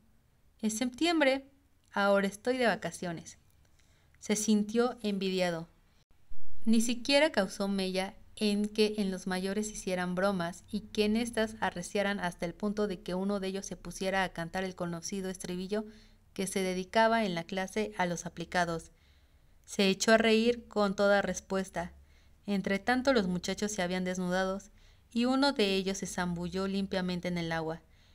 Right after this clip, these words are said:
mientras los demás se tendían en la hierba antes de bañarse. Admiraron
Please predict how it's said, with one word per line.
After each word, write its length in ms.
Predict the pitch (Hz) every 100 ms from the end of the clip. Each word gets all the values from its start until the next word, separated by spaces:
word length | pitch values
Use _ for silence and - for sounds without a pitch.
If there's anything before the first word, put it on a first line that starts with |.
| _ -
mientras 420 | 208 196 185 185
los 180 | 185 175
demás 480 | 185 196 226 240 - - _
se 160 | - 214
tendían 580 | 214 214 220 247 254 240
en 140 | 202
la 120 | 185 180
hierba 440 | 180 202 208 208 190
antes 300 | 185 180 175
de 80 |
bañarse. 560 | 165 165 165 160 160 - _ - - - - _ _ _ _ -
Admiraron 800 | 208 208 208 208 240 254 269